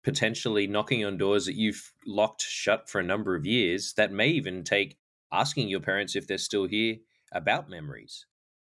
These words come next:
You also bring up another point too, and I just wanna also insert for the listeners on the call that don't have sons,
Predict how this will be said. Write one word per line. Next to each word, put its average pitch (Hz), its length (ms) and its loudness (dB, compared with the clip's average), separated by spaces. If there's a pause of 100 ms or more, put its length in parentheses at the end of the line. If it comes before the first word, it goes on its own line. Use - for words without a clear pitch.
(480)
You 139 140 6
also - 180 4
bring 156 180 2
up 117 120 0
another 113 280 2
point 113 360 -4
too, 120 240 4
and 101 80 4
I 101 60 4
just 123 260 -2
wanna 117 160 2
also 107 380 0
insert 98 420 2
for 92 300 0 (420)
the 101 100 4
listeners 107 500 2
on 95 120 0
the 92 100 -4
call 101 260 4
that 80 200 -4
don't 101 300 2
have 87 420 0 (100)
sons, 104 640 -2